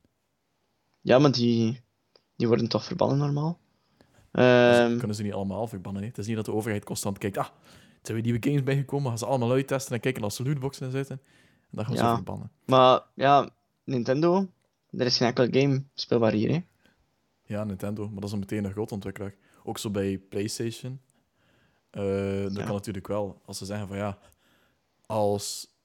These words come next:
Speaker 2: België een beperking oplegt aan de grote spelers, dus aan Microsoft, Nintendo, PlayStation,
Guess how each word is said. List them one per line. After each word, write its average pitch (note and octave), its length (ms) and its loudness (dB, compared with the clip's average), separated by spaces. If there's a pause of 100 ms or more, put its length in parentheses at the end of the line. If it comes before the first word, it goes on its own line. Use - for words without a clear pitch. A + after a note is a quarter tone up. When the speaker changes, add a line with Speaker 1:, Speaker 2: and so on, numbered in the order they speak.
Speaker 2:
België G#2+ 640 -2 (200)
een G#2+ 100 -10
beperking G#2+ 540 -6
oplegt G2 600 -10 (400)
aan G#2 120 -8
de G2+ 60 -4
grote G#2+ 240 -4
spelers, A2 420 -4
dus G#2+ 140 -8
aan G2 120 -6
Microsoft, G#2 680 -8 (480)
Nintendo, G#2 760 -4
PlayStation, G#2 920 -6